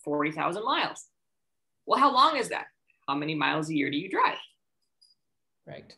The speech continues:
Speaker 1: And it, it, is it highway miles or is it going off-roading? It's, it's really, things are, that's a question that I can only give general ballparks, but,
Speaker 2: Right.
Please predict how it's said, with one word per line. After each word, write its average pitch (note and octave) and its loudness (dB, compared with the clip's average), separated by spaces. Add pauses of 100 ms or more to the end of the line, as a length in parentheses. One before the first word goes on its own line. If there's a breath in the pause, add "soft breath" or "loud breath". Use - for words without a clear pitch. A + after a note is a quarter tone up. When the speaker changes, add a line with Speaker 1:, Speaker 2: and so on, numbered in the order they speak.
(120)
Speaker 1:
And D#3 -2 (160)
it, - -10
it, D#3+ -4
is D#3+ -2
it - -4
highway C#3+ 0
miles D#3 0
or D#3+ 2
is C#3+ 0
it D3+ -2 (340)
going D3 -2
off-roading? C#3+ 0 (160)
It's, D3 -4 (280 soft breath)
it's E3+ -4
really, F#3+ -2 (360)
things F#3 0 (100)
are, D3 0 (560)
that's F#3 0
a - -10
question E3 -2
that C#3+ 0
I C#3+ 0 (260)
can D#3+ -2
only C#3+ -2
give C3+ -2
general C3 -4
ballparks, - -12
but, D3+ -4
Speaker 2:
Right. E3+ -2